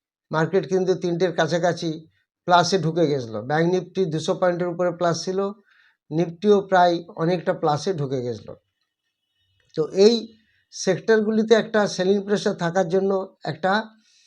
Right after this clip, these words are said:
আহ, নেগেটিভ হয়েছে মার্কেট। মাত্র এফএমসিজি কোনোভাবে একটু সাপোর্ট দিয়ে রেখেছিল,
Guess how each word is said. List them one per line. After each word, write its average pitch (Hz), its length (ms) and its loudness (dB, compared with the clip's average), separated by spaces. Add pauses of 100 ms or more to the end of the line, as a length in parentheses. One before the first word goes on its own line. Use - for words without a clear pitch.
(380)
আহ, 151 380 -4
নেগেটিভ 190 400 4
হয়েছে 170 300 2
মার্কেট। 170 640 -2
মাত্র 170 440 -4
এফএমসিজি 214 760 2
কোনোভাবে 196 540 2
একটু 190 220 -2
সাপোর্ট 170 420 -4
দিয়ে 180 140 0
রেখেছিল, 175 480 -4